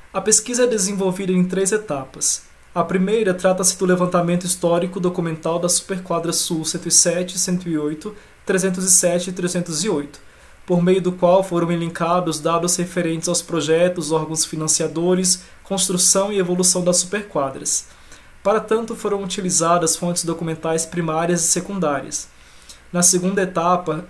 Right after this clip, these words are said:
de caráter empírico, são elaboradas análises visuais para a compreensão da identidade vi-, morfológica da unidade de vizinhança. Essas leituras espaciais resultarão no material gráfico da pesquisa, mapas de uso formal,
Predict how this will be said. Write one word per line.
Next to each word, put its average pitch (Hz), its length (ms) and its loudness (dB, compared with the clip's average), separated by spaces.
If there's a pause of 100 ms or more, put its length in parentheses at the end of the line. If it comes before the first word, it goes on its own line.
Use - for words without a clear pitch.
(140)
de 147 200 -10
caráter 170 400 0
empírico, 156 680 -6 (340)
são - 260 2
elaboradas 180 640 2
análises 170 400 0
visuais 160 580 0
para 170 200 0
a 175 40 -2
compreensão 180 640 2
da 202 120 -2
identidade 165 580 0
vi-, 165 200 -8 (140)
morfológica 175 720 2
da 170 80 0
unidade 165 420 2
de 160 100 -6
vizinhança. 151 800 -2 (440)
Essas 196 320 4
leituras 202 560 2
espaciais 160 840 0 (220)
resultarão 190 560 4
no 208 100 -4
material 190 380 2
gráfico 180 400 0
da 185 100 2
pesquisa, 151 640 -2 (400)
mapas 185 420 0
de 170 120 -2
uso 165 200 -4
formal, 156 640 -4